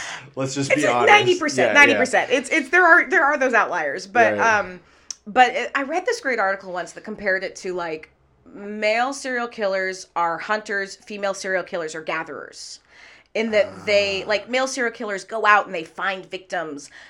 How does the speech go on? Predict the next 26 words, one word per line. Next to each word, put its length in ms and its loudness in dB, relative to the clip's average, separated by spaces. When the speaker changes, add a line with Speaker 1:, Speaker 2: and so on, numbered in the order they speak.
Speaker 2:
Female 360 -4
serial 360 -2
killers, 720 -8
it's, 480 -8
they 160 -4
bring 240 -4
people 320 -10
in. 180 -4
It's 220 -10
their, 400 0
their 120 -2
lovers, 500 -2
their 140 -4
husbands, 540 -6
their 120 -4
Speaker 1:
Trusting. 200 2
Speaker 2:
children, 720 -4
trusting. 580 -4
Speaker 1:
They 80 -2
Speaker 2:
They're 100 4
Speaker 1:
get 160 0
people 300 0
to 80 -4
Speaker 2:
caretaking. 160 -4
Speaker 1:
trust 380 0
them. 300 -10